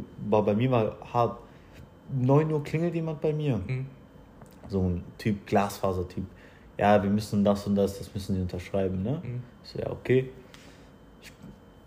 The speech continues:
Speaker 1: mach Tür auf. Ich guck raus, alles weiß. Ich so, "Hä? Wo bin ich gelandet?"
Speaker 2: Ja, der, der Stur-, äh, also was heißt Sturm? Äh, also sch-, es hat halt gefühlt den ganzen Tag geschneit,
Speaker 1: Ja,
Speaker 2: ne?
Speaker 1: ja.
Speaker 2: Das war krank.
Speaker 1: Auch die
Speaker 2: Hab ich
Speaker 1: ganze
Speaker 2: noch,
Speaker 1: Nacht.
Speaker 2: hab ich voll selten erlebt
Speaker 1: Ja.
Speaker 2: in Deutschland.
Speaker 1: Ich auch.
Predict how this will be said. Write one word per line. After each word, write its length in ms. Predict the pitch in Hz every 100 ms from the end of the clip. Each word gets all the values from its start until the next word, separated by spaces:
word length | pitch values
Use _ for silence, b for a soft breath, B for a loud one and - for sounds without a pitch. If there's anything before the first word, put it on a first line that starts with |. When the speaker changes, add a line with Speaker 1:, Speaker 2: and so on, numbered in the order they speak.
| -
Speaker 1:
mach 180 | 117 113
Tür 300 | - 175 196
auf. 260 | 190 139 - - - -
Ich 120 | -
guck 180 | - 127
raus, 260 | 127 156 -
alles 300 | 123 120 104
weiß. 320 | 117 117 113
Ich 60 | -
so, 100 | 101 90
"Hä? 180 | 107 107 139 - - - - -
Wo 60 |
bin 120 | 110 120
ich 140 | 139
gelandet?" 460 | 135 110 101 95 110
Speaker 2:
Ja, 160 | 151
der, 140 | 170 143
der 160 | 127 131
Stur-, 260 | - 180 175
äh, 240 | 143 139
also 220 | 131 127
was 160 | 127 131
heißt 140 | 139 -
Sturm? 340 | 147 147 120
Äh, 400 | 117 120 120 - 120
also 320 | 117 113 -
sch-, 120 | - - - - - - - - -
es 300 | - - -
hat 140 | 139
halt 280 | 131 120 -
gefühlt 320 | 120 - 147
den 120 | 131 120
ganzen 280 | 143 143
Tag 200 | 135 135
geschneit, 360 | 120 - 160 143
Speaker 1:
Ja, 140 | 117
Speaker 2:
ne? 100 | 113
Speaker 1:
ja. 160 | 156 147 - -
Speaker 2:
Das 160 | 107 -
war 80 | 117
krank. 220 | - 170
Speaker 1:
Auch 20 | 135
die 60 |
Speaker 2:
Hab 60 | 123
ich 40 |
Speaker 1:
ganze 240 | 117 139 131
Speaker 2:
noch, 120 | 135
Speaker 1:
Nacht. 100 | -
Speaker 2:
hab 80 | 139
ich 60 | 139
voll 180 | 190
selten 260 | 175 190 151
erlebt 220 | 139 170
Speaker 1:
Ja. 120 | 120 123
Speaker 2:
in 80 |
Deutschland. 340 | 117 113 - 113 - -
Speaker 1:
Ich 220 | 107 -
auch. 180 | 107 98